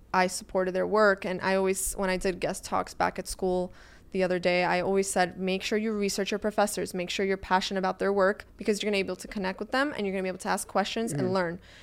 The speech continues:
Speaker 1: So I get a lot of questions about art school. Should I go to art school? Is art school important?
Speaker 2: Mm-hmm.
Speaker 1: I have two opinions. I have an opinion of an experience that I experienced that was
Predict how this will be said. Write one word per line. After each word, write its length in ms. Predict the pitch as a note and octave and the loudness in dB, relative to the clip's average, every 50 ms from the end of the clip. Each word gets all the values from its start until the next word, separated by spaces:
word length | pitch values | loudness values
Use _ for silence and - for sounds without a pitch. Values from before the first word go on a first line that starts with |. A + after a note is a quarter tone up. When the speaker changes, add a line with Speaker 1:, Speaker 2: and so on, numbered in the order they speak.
| - - | -20 -14
Speaker 1:
So 340 | - - A3+ G#3+ G#3 G3+ G#3 G#3 - - - - - - - | -2 4 6 6 8 6 4 0 -6 -20 -20 -20 -14 -2 0
I 80 | G#3+ A3 | 2 4
get 140 | A3+ B3 C4+ | 6 8 10
a 40 | |
lot 140 | C#4 C#4 C#4 | 10 10 8
of 100 | C#4 C#4 | 8 6
questions 300 | - B3+ C4 - C4+ B3+ B3 | 2 2 2 2 -2 0 4
about 160 | B3 B3 - - | 6 6 6 8
art 160 | B3 B3+ C4 - | 6 6 4 2
school. 280 | - - F#3 E3+ - - - | -2 -4 -4 -4 -4 -8 -12
Should 200 | - - - F#3 F#3+ | -10 -6 -2 0 0
I 60 | G#3 | 2
go 120 | G3+ A3+ A#3 | 2 4 4
to 60 | B3+ | 6
art 200 | - C4 C#4 C#4 | 6 4 4 2
school? 260 | - - G3+ F3+ - - | -2 -6 -6 -6 -6 -6
Is 120 | F#3 E3+ - | -8 -6 -4
art 180 | F#3+ F#3+ F#3+ | -2 -2 -2
school 200 | - - - A3 | -2 -4 -4 -4
important? 540 | G#3+ G#3+ G#3+ - B3 - - F3+ E3+ - - | -4 -2 0 0 0 0 -2 -6 -8 -8 -8
Speaker 2:
Mm-hmm. 200 | F#3+ C#3+ C#3+ C#3+ C#3 - - - - - - - | -4 -4 -2 -2 -4 -6 -10 -20 -20 -10 0 4
Speaker 1:
I 160 | G3+ G#3+ A#3+ | 6 8 8
have 440 | C#4 C#4 C#4 C4+ C4 C4 B3+ - - - | 8 10 10 10 10 10 8 4 -4 -6
two 240 | - - C4 B3 A#3+ | -2 0 2 2 2
opinions. 480 | A#3 A#3+ B3 B3 B3 A#3 G3+ F#3+ - | 2 2 0 0 2 2 0 2 2
I 100 | F#3 F3+ | 2 2
have 460 | G3 F#3+ F#3 F#3 F#3 F#3 F#3+ - - - | 4 6 6 6 6 4 0 -8 -12 -8
an 120 | - G#3 G3 | -6 -4 -4
opinion 460 | G3 - A3 G3+ G#3 G3+ G3+ G3+ - - | -4 -2 -2 0 0 0 0 -2 -2 -2
of 160 | G3 F3+ F#3 | -4 -4 -4
an 100 | - G3 | -4 -6
experience 460 | F#3+ - - - G3+ G3 G3 G3 G3 | -6 -6 -4 -2 0 0 0 0 0
that 140 | - F#3+ - | 0 2 4
I 80 | F#3 F#3 F#3 | 4 4 4
experienced 640 | F#3 - - - - - G3+ G3+ G3+ G3+ G3+ G3+ | 2 0 -6 -8 -4 0 0 2 2 0 0 0
that 120 | - F3+ F3 | 0 0 0
was 160 | E3+ E3+ - | -2 -4 -8